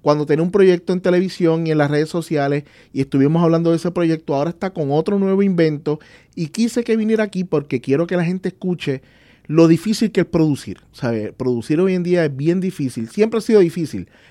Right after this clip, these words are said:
pero ahora es más difícil. Hablamos de varias cosas, de su nuevo proyecto, obviamente, y de un montón de cosas más.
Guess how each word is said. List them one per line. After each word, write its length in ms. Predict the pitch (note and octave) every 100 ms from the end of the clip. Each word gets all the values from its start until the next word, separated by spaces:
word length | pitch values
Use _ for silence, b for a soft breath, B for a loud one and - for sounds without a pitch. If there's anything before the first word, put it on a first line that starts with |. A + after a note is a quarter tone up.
| b -
pero 160 | C3
ahora 180 | C3+ E3
es 120 | F3+ - -
más 300 | B2 D3 D3
difícil. 480 | B2+ - F2+ - - b b b
Hablamos 320 | A#2 C3 E3+ F#3
de 120 | C#3+
varias 300 | C3+ D#3+ E3+
cosas, 340 | - C3 D#3+
de 40 | D3
su 160 | B2
nuevo 280 | A2 A2 A#2+
proyecto, 420 | C#3 A#2+ A#2+ A#2+
obviamente, 640 | C3+ C3+ C3 A#2 A2 B2+ C3+ b b b
y 80 | F#3+
de 80 |
un 80 | G#3
montón 320 | G#3 F#3 F3
de 80 | E3
cosas 320 | D3 C3+ B2+
más. 200 | G2+ D2